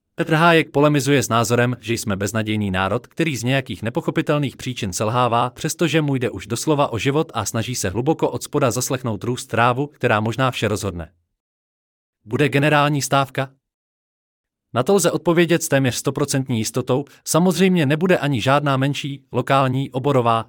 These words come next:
natož všeobecná. Generální Josef Středula,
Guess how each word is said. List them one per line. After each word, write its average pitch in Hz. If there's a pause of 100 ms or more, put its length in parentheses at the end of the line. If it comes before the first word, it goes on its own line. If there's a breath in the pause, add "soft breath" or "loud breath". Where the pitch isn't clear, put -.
natož 107
všeobecná. 101
Generální 113
Josef 101
Středula, 143